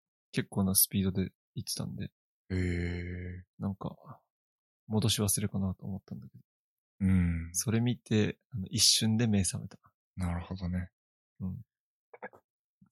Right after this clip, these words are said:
Speaker 2: あ、
Speaker 1: いや、
Speaker 2: そういう、
Speaker 1: だけど危ないっすよ。
Speaker 2: そういう意味で覆面パトカー、ちょっとあの、いい感じに走っといてくれるとね。
Speaker 1: そうなんですよね。
Speaker 2: みんな目覚めるのにね。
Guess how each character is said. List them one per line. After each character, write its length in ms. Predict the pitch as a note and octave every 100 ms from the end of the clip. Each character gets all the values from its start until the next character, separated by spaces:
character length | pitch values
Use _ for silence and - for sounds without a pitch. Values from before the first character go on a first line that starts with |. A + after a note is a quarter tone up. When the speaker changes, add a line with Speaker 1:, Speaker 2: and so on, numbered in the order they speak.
| - _ _
Speaker 2:
あ、 60 | G#2+
Speaker 1:
い 20 |
や、 0 |
Speaker 2:
そ 200 | G2+ G#2
う 40 | E3
い 20 |
う、 40 |
Speaker 1:
だ 80 | F#3+
け 80 | G3
ど 60 | G3+
危 60 |
な 40 | D#3
い 20 |
っ 20 |
す 200 | D#3+ -
よ。 180 | - G#2+ -
Speaker 2:
そ 240 | - D#3+
う 60 | G3
い 100 | G3+
う 20 |
意 60 |
味 120 | F#3+ C#3+
で 80 |
覆 240 | G#2+ - C#3+
面 200 | C#3+ C#3+
パ 120 | D3
ト 140 | D3+
カ 80 | C#3+
ー、 40 | F#2+
ち 100 | -
ょ 20 |
っ 20 | -
と 120 | F#2+
あ 60 |
の、 140 | F2 F2+ - _ _ -
い 120 | B2
い 40 |
感 200 | C3 C#3
じ 100 | C3+
に 100 | C3+
走 240 | A#2+ C3 -
っ 20 |
と 120 | C#3+
い 60 | A#2+
て 80 | -
く 120 | G2+
れ 100 | F2+
る 100 | F#2
と 140 | F2+
ね。 180 | F2+ - _ _ _ _
Speaker 1:
そ 220 | - F3
う 60 | B2+
な 80 | G#2+
ん 40 |
で 60 | C3
す 60 |
よ 80 | C3
ね。 60 | B2
Speaker 2:
み 60 | A#2+
ん 20 |
な 0 |
目 60 | G#2
覚 100 | G2
め 100 | F#2
る 100 | F2
の 60 | -
に 100 | -
ね。 160 | -